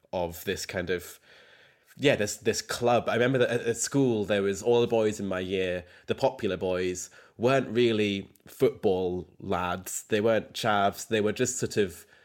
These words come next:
sort of like the skater crowd, the skater crew.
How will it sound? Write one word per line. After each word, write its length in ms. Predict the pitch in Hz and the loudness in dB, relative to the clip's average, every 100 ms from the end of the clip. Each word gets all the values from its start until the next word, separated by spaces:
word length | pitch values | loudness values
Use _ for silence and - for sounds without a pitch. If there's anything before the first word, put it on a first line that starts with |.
| _ _ _ | _ _ _
sort 380 | - - 143 143 | -10 0 2 2
of 120 | 147 | 2
like 140 | 120 101 | 0 0
the 80 | 104 | -2
skater 680 | - 127 120 - 110 101 - _ | -2 0 0 0 2 2 0 _
crowd, 720 | - - 98 98 98 95 98 | -8 -2 0 2 2 2 -2
the 80 | - | -4
skater 400 | - 110 101 - | -4 -2 0 0
crew. 560 | - - 98 95 90 | -2 -2 -2 -2 -2